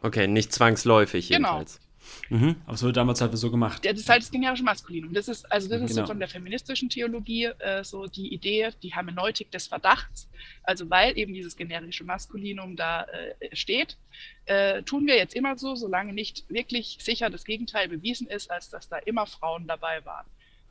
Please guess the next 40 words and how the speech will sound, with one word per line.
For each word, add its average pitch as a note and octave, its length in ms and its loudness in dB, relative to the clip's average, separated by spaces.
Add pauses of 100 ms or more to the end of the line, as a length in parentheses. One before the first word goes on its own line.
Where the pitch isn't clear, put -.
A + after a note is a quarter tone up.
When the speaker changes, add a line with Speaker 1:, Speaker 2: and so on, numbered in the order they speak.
Speaker 1:
Ja. G#2 240 -2
Speaker 2:
Und F#2 160 -6
ich G#3+ 100 -2
Speaker 1:
Mhm. A3 80 -4
Speaker 2:
erweitere F#3+ 380 4
es - 100 -8
natürlich F#3+ 380 -4
jetzt E3+ 200 -2
nochmal E3+ 360 -8 (260)
auf D#3+ 220 -12
alle E3 180 -10
Geschlechter. - 540 -14 (460)
Speaker 1:
Mhm. A#2 280 -2 (320)
Speaker 2:
Und F#3 280 -14
übersetzt F#3+ 500 -2
dann F3 160 0
die F3+ 80 0
Bibeltexte E3+ 680 -8
eben E3 280 -10
auch D#3 220 -12
mit D#3 140 -14
JüngerInnen D#3 580 -14
oder D3 200 -18
mit, D3+ 380 -14
äh, D3+ 100 -14
ProphetInnen D#3 840 -10
oder C#3+ 220 -20
mit - 360 -14
Speaker 1:
Aha. B2+ 380 -8 (1160)
Und A2+ 200 2
jetzt C#3 200 2
kommen D#3 180 0
wir C#3 260 2 (320)
zum - 220 -2
Abschluss B2 460 0
dieses, A#2 520 -4
äh, A2+ 320 0
Segments A#2+ 560 2
vielleicht A#2 420 4
noch A#2+ 240 -2